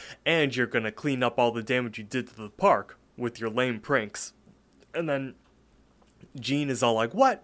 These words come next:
No way." Muscle Man says, "Huh, you want me to bust out the mirrors again?" And then immediately Gene is all like, "No, no, no, no, no, we'll clean, we'll clean."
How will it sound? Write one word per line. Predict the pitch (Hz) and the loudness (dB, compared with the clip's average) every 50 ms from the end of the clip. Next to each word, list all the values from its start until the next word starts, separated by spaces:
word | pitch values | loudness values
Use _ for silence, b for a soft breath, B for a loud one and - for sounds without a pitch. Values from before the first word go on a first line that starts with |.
| _ _ _ | _ _ _
No | 226 233 240 202 143 120 | 0 2 4 4 4 4
way." | 117 110 120 110 107 98 95 104 - B B B B B B B B | 2 2 0 0 0 -2 -4 -8 -14 B B B B B B B B
Muscle | - 117 113 113 - 117 | -8 -6 -6 -6 -6 -6
Man | 107 104 101 | -6 -6 -6
says, | - 117 101 101 - - - - | -6 -8 -8 -8 -10 -12 -12 -4
"Huh, | - 147 123 - - | -2 -2 -2 -2 -4
you | 101 117 117 | -6 2 4
want | 123 131 131 | 4 4 4
me | 123 120 | 4 2
to | 120 110 | 2 2
bust | 110 127 120 - - | 2 0 0 2 -2
out | 120 113 - | -2 -2 -4
the | 117 | -6
mirrors | 113 123 139 151 156 156 143 - | -4 -2 -2 -2 -2 -2 -2 -4
again?" | 147 147 160 165 170 180 185 B B B B B B | -2 0 0 0 0 -4 -6 B B B B B B
And | 147 139 131 | 0 2 2
then | 127 135 | 2 2
immediately | - 127 131 131 135 143 139 120 123 123 117 117 113 110 | 0 -2 -2 0 0 0 2 2 0 -2 -2 -4 -6 -6
Gene | 107 110 123 120 117 | -4 -4 -2 -2 -2
is | 113 110 | 0 0
all | 120 120 | 2 2
like, | 127 139 185 | 2 2 4
"No, | 247 262 269 | 4 4 4
no, | 269 262 262 | 4 4 2
no, | 262 254 254 | 0 0 0
no, | 240 | 0
no, | 240 214 175 | 0 0 0
we'll | 135 143 175 214 190 185 | -2 2 4 4 4 4
clean, | 185 - 240 226 190 175 165 170 175 202 | 4 0 -2 0 0 0 -2 -4 -6 -6
we'll | 226 254 240 226 226 226 | -2 0 0 0 0 -2
clean." | - - 262 247 247 240 226 208 202 190 208 208 | -4 -6 -4 -4 -2 -2 -2 -2 -2 -2 -4 -6